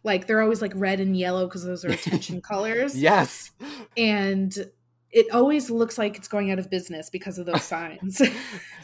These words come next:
Speaker 2: And also, especially with mattress firms, the front is always windows.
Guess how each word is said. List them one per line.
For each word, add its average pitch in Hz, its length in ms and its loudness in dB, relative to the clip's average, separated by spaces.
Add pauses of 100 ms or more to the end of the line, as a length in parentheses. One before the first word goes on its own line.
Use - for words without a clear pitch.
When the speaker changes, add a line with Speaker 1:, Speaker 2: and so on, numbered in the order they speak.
(100)
Speaker 2:
And 147 200 6
also, 147 520 4
especially 139 500 -2
with 185 120 0
mattress 120 360 -6
firms, 165 460 -6 (100)
the 139 160 -2
front 135 540 0
is 151 240 -2
always 135 440 2
windows. 110 720 -6